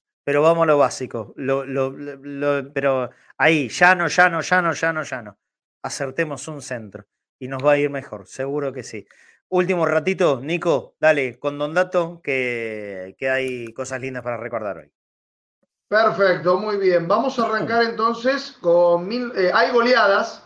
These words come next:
Speaker 2: muy interesantes,
Speaker 1: A ver,
Speaker 2: eh,
Speaker 1: las
Speaker 2: que han ocurrido un diecinueve de septiembre. Eh, Boca responde a Racing con un siete a uno en la fecha veintisiete del campeonato de mil novecientos treinta y siete,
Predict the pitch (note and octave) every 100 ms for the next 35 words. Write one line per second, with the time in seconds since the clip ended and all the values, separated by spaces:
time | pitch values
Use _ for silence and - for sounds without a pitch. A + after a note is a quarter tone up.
0 | _ D#3+ F#3+ A#3 F3+ F#3+ F#3 A3 F#3+ E3
1 | G3 A#3 - _ _ - G3 G3+ F3+ F3
2 | F3 E3+ F3+ G#3+ G3+ G3 A3+ A3 G3 D#3+
3 | G3 G#3+ F#3 G3 F#3+ A3+ F#3 F#3 G#3+ A3
4 | - _ _ _ - G3 G3 F#3+ F#3 F#3+
5 | E3+ C#4+ C#4 B3+ A#3 A3 - D4+ A#3 G3
6 | F3+ F3 G3 G#3 - F#3 G3+ A3+ - G3
7 | A#3+ A#3 - C#4 - G#3+ A#3 A#3+ G3+ F3+
8 | E3+ - A#3 G3 F#3 G3 F#3+ - A#3 A#3
9 | G3+ E3 E3+ D#3+ G#3 F3+ F3 G#3 F#3+ D#3+
10 | G#3 G3+ E3 E3 D#3+ D#3 D#3 - G3+ -
11 | F#3 G3+